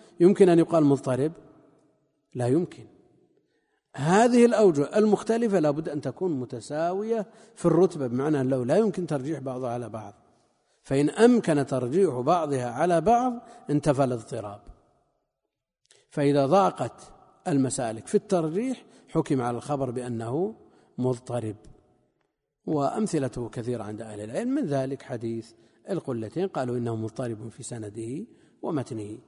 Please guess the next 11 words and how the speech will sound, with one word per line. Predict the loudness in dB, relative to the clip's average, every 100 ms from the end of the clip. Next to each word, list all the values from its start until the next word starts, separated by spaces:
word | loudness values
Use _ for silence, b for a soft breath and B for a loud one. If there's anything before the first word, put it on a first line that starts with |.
| _ b b b -6
ومن | 0 0
صححه | 0 -4 -10 -6 -4 -2 -2 -6 -14 _ _
رجح | 0 0 -2 -10 -6
بعض | -6 -6
الأوجه | -8 -8 -8 -8
على | -8 -8 -6
بعض | -8 -8 -16 _ _ _ _ _ _ _ _ -8
وانتفى | -8 -6 -6 -6
عنده | -6 -8 -8 -6 -6 -6 -12 b b -8
الاضطراب. | -6 -6 -8 -8 -8 -12 b b -4
والمدرج | 0 0 0 0 0 0 -4